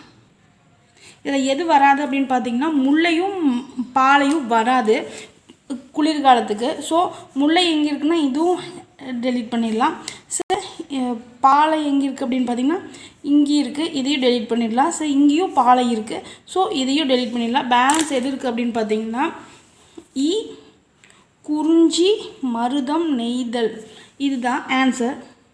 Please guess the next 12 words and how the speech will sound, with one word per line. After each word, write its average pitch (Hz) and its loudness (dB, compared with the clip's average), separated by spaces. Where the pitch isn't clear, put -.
நெக்ஸ்ட்டு 254 -2
அஞ்சாவது 254 -4
கொஸ்டின், 262 -6
சுதந்திர 320 0
இந்தியாவின் 240 0
மகத்தான 233 -4
சாதனையும் 208 -6
சவாலுமாக 247 0
ஜெயகாந்தன் 294 0
கருதுவது 220 -4
எது 220 0
அப்படின்னு 208 -4